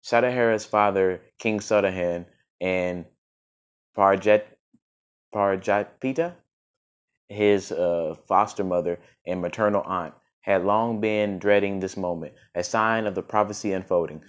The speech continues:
Soon Sadahara became, might see what his father had worked so hard to keep from him, old age and sickness,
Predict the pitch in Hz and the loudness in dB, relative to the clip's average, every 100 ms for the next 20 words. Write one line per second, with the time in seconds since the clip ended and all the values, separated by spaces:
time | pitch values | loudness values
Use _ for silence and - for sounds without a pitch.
0 | _ - 120 120 117 110 104 104 101 98 | _ -8 -4 -2 0 0 2 2 0 -4
1 | - _ 92 - 104 101 98 - 98 101 | -14 _ -12 -2 -2 0 -2 -4 -2 0
2 | 101 - - 104 101 98 98 - - - | 0 -2 -6 -4 -2 -2 -6 -12 -20 -2
3 | 98 101 95 - 101 101 95 85 92 101 | 0 0 -2 0 0 2 0 -2 -2 -4
4 | - 101 104 95 101 - 113 104 - - | -2 -2 0 -2 -4 -8 -6 -6 -10 -10
5 | 90 87 71 78 _ _ _ 95 107 110 | -10 -10 -14 -20 _ _ _ 2 4 2
6 | - 104 104 92 - 101 - 78 | 2 0 0 -2 -6 -8 -8 -14